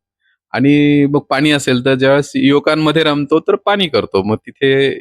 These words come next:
भाजप नाही आणत आणि कुटुंबाला वेळ द्यायचा असेल तर कुटुंबामध्ये मोबाईल स्विच ऑफ असतो. तर हे सगळे कप्पे त्या त्या वेळेला ते जिथे आहे तिथे शंभर टक्के जगण्याचा प्रयत्न करतो.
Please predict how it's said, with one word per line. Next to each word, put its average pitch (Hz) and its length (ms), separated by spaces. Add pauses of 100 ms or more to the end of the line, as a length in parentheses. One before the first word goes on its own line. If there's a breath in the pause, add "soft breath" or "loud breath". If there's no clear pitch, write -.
(100)
भाजप 139 400
नाही 110 160
आणत 92 220 (560)
आणि 127 100
कुटुंबाला 156 580
वेळ 151 220
द्यायचा 147 300
असेल 151 300
तर 160 60
कुटुंबामध्ये 151 680
मोबाईल 151 320
स्विच - 240
ऑफ 123 140
असतो. - 260 (600)
तर 147 40
हे 151 220
सगळे 175 220
कप्पे 170 800 (300)
त्या 139 120
त्या 151 160
वेळेला 151 240
ते 151 200 (460)
जिथे 147 240
आहे 180 180
तिथे 180 240
शंभर 160 340
टक्के 165 320
जगण्याचा 139 500
प्रयत्न 147 480
करतो. 127 440